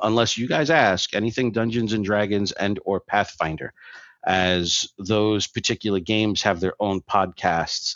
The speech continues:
and content creators to go along with them. Um, and actually, a, a little bit about, uh, me, since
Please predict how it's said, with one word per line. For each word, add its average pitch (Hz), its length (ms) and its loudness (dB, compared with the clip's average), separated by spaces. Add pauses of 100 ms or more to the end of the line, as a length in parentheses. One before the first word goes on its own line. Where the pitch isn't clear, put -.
and 92 240 -2
content 92 420 -2
creators 92 460 -2
to 82 100 -14
go 85 200 -2
along 90 360 -2
with - 160 -12
them. - 120 -20 (1080)
Um, 90 600 2 (1080)
and 107 760 0 (100)
actually, 117 380 2
a, 104 260 2
a 90 80 0
little 123 240 0
bit 110 140 2
about, 90 380 -2 (600)
uh, 76 200 -4 (120)
me, 107 560 2
since - 600 0